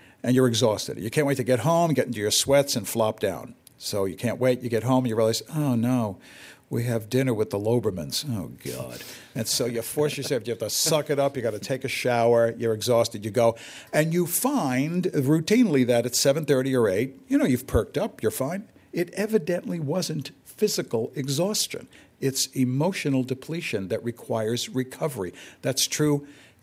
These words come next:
writ large for police officers because of this hypervigilance.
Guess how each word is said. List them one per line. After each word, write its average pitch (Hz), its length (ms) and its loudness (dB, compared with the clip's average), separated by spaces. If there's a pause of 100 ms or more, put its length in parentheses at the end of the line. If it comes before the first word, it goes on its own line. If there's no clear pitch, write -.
(180)
writ 143 280 0
large 135 500 4
for - 100 -6
police 127 380 2
officers 104 480 -2
because - 460 -2
of 104 80 -6
this 107 160 -6
hypervigilance. 95 720 -6